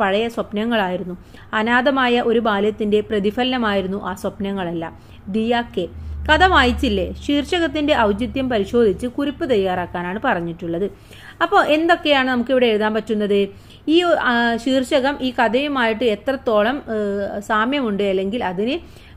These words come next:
അത് എത്രത്തോളം ഔചിത്യമുണ്ടെന്ന് വ്യക്തമാക്കുകയാണ് നമ്മൾ വേണ്ടത്. ദിയ എഴുതിയ നിറമില്ലാത്ത സ്വപ്നങ്ങൾ എന്നത് തീർത്തും ഔചിത്യം ഉള്ള ഒന്നാണ്. കഥയിലെ ആശയവും ശീർഷകവും തമ്മിൽ വളരെയധികം അർത്ഥം, അർത്ഥഫലമുണ്ട്.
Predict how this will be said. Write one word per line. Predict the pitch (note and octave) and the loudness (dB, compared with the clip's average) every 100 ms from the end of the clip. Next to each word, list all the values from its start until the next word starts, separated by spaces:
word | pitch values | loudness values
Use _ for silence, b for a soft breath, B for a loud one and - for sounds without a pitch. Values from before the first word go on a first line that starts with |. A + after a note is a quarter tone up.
| A3+ | 0
അത് | A#3+ | 0
എത്രത്തോളം | A3+ D4+ D4+ C#4 C#4+ C4+ | 2 0 4 4 4 2
ഔചിത്യമുണ്ടെന്ന് | A3+ G#3 B3 A#3+ D4+ B3 G#3+ A3 | 0 0 -2 -2 -2 -2 -2 -2
വ്യക്തമാക്കുകയാണ് | G3+ - D4 A#3+ G3 G#3 F#3+ F#3 | -4 -6 -4 -2 -2 -2 -2 -2
നമ്മൾ | F3+ G3+ | -4 -4
വേണ്ടത്. | C4 C#4+ G3 E3 - B B B B B - | 0 0 -2 -6 -10 B B B B B 2
ദിയ | E4+ G#4 | 4 4
എഴുതിയ | G4+ C#4+ C4+ C#4 B3 B3 | 4 4 4 2 2 2
നിറമില്ലാത്ത | B3+ C#4 D#4 D#4 D#4 D#4+ | 0 0 0 2 2 0
സ്വപ്നങ്ങൾ | D#4 B3 A#3 A#3 A#3+ | -4 -2 -2 0 0
എന്നത് | G#3+ G3+ G3 G#3+ - | 0 -2 0 -2 0
തീർത്തും | B3 A#3+ B3 D4 A3 | 2 2 0 -2 -2
ഔചിത്യം | G3+ G3 A#3 C4 A#3+ | -2 -2 -4 -4 -2
ഉള്ള | G3 F#3+ | -2 -2
ഒന്നാണ്. | F#3 F3 E3 E3+ b b b - | -4 -4 -8 -10 b b b -2
കഥയിലെ | B3+ B3+ D#4 D#4 | 2 2 2 2
ആശയവും | D4 A3 G#3+ - B3+ A3+ A3+ | 2 0 0 0 2 2 -2
ശീർഷകവും | A#3 G3+ F#3 A#3+ A#3+ B3 A#3 | 0 0 2 0 2 0 0
തമ്മിൽ | A3 A3 | 0 -2
വളരെയധികം | G#3+ F#3+ G3 B3+ B3+ A#3 A3+ A3 | -2 0 2 2 2 0 -2 -2
അർത്ഥം, | G3 F#3+ - G#3+ G#3+ - | -6 -6 -6 -8 -8 -6
അർത്ഥഫലമുണ്ട്. | G3 G3 - B3+ G3+ F#3 F3 | -6 -4 -4 0 0 0 -4